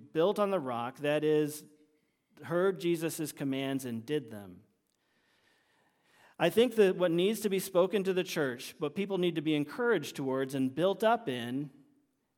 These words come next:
is following Jesus' commands, loving what he loved, putting their trust in Jesus and his promises in the gospel. C-, clearly, we should not be encouraged in all of our pursuits and attitudes.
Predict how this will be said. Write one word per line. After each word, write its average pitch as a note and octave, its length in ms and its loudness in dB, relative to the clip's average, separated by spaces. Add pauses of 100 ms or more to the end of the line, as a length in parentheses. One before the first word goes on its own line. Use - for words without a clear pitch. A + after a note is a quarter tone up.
(100)
is E3+ 320 0
following F3+ 640 0
Jesus' D#3 560 -4
commands, D3 720 -8 (1000)
loving D3 640 0
what D3 160 -2
he D#3 160 -2
loved, C#3+ 480 -2
putting F3+ 220 -2
their D#3 140 0
trust D#3+ 420 -2
in C#3+ 160 0
Jesus D3 440 -2
and C#3 140 -4
his C#3 140 -6
promises C#3+ 600 -4
in B2+ 100 -8
the B2+ 100 -8
gospel. D3 600 -8 (1400)
C-, - 220 -10 (200)
clearly, B3+ 460 2
we D#3 140 2
should E3 180 -2
not E3 240 0
be D#3 120 2
encouraged D3+ 640 0
in C#3 100 0
all D3+ 260 2
of C#3+ 120 4
our B2+ 140 0
pursuits C3+ 560 -6
and C3 120 -4
attitudes. A#2+ 800 -8